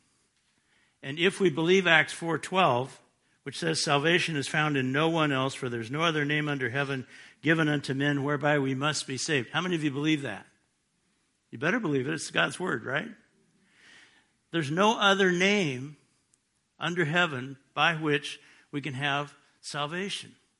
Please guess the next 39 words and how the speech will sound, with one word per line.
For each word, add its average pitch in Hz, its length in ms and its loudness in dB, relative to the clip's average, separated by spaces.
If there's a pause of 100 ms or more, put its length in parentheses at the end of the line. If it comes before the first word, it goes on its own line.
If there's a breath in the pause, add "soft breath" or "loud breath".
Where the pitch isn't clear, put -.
(240 soft breath)
Now, 180 120 4
this 233 200 2
isn't, 202 440 6 (280 loud breath)
uh, 147 360 4
an 156 140 -4
accept 190 360 4
Jesus 160 420 0
or 160 100 -4
go 160 120 2
to 147 100 2
hell 143 220 4
statement. - 540 -10 (1040)
It's - 120 -14
not 180 340 4
Jesus 151 420 0
drawing 156 280 6
a 151 40 2
line 156 220 8
in 143 120 0
the 135 60 -2
sand 147 300 4
and 131 120 -4
saying, 135 340 0 (440 loud breath)
"This 165 180 -4
is 170 80 -8
the 160 40 -4
way 160 140 2
it 151 80 0
is, 151 240 2
I 135 120 0
dare 147 260 2
you 135 80 0
to, 120 240 -6 (320)
to 135 100 -10
cross 135 400 -2
it." - 140 -16 (800 soft breath)
But 170 100 0
he's - 180 4
saying 185 560 2